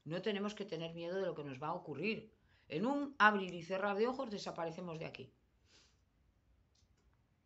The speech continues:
Gentes que tuvieron tanta importancia para el mundo, bueno, que casi, casi transformaron el mundo, hoy no son más que polvo y olvido.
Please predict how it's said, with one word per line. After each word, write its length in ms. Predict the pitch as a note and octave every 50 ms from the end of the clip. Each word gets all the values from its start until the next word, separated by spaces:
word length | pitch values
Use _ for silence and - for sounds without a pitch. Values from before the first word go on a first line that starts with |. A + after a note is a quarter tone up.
| _ _ _ _ _ _ _ _ _ _ _ _ _ _ _ _ _ - - - - - -
Gentes 560 | - - - G#3+ B3 C4+ B3+ B3+ A#3+ A#3 A3
que 120 | - - G3
tuvieron 460 | G3+ G#3 G3 G#3 G#3+ G3+ G3 F#3+ F3+
tanta 400 | - A3+ B3+ D4 D#4 C#4+ - B3+
importancia 760 | B3 A3 G3+ G#3+ G3 F#3 F3+ - G3 F3+ F3+ F3 - F3+ E3
para 180 | - D#3+ D#3+ C#3+
el 80 | D3
mundo, 640 | D#3 F3 G3 A3+ B3 B3 B3 D4+ E4+ F4+ F4+ F4+ - - _ _ _ _ _ _ _ _ _ _ _ _ _ _ _ _ _ _ _ -
bueno, 320 | D3+ E3 D#3 A2+ A2+ - - _ _ - - _ _ _ _
que 640 | - - E3+ F3+ F3 F3 E3+ E3 E3 D#3+ D#3+ D#3+ D#3
casi, 300 | - G3+ F3+ - - G3
casi 400 | F#3 G3 F#3 F3+ - - F#3+ F#3
transformaron 600 | F3+ F#3 F3 E3 - F3 E3 E3 F#3 F3+ F3 E3+ E3+
el 100 | D#3+ D#3
mundo, 540 | D#3+ E3+ G#3 G#3+ G#3+ A#3 C#4 D#4+ - - - - _ _ _ _ _ _ _ _ _ _ _ _ _ _ _ _ _
hoy 160 | - E3+ F#3 F#3+
no 120 | F3+ D#3
son 200 | - - D#3+ D#3
más 160 | D3 C#3+ -
que 140 | - - C3+
polvo 560 | - - B3+ C4+ C#4+ B3+ C#4 D4+ - - - - _ _ _ _ _ _ _ _ _ _ _ _ _ _ _ _ _ _
y 100 | - C#3
olvido. 360 | C#3+ C#3+ C#3 D#3+ D#3 G#2 G2+